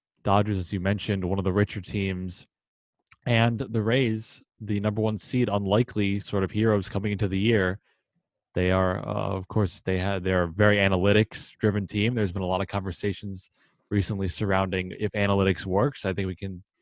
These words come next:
say that it does, being that both the Dodgers and the Rays made it to the World Series, and they are two very heavily analytics-driven teams. So, yeah, it's gonna be exciting. I, I, I like that two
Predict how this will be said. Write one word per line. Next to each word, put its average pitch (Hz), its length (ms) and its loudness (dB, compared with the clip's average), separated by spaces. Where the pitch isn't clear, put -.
say 110 220 4
that 98 160 4
it 92 160 2
does, 110 320 4
being 95 260 -2
that 87 240 -2
both 101 160 0
the 104 100 0
Dodgers 95 360 2
and 98 140 -2
the 92 80 0
Rays 90 260 0
made 90 180 -2
it 87 100 -4
to - 20 -20
the 98 100 -2
World 90 260 0
Series, 95 380 0
and 95 140 -6
they 87 160 0
are 82 340 -4
two 104 220 0
very 110 260 6
heavily 92 360 0
analytics-driven 90 840 -4
teams. 95 520 -8
So, - 120 0
yeah, 143 160 6
it's 92 140 0
gonna 113 140 0
be 113 80 4
exciting. 104 440 2
I, 87 420 0
I, - 20 -2
I 107 80 2
like 110 300 6
that 92 120 0
two 98 320 -2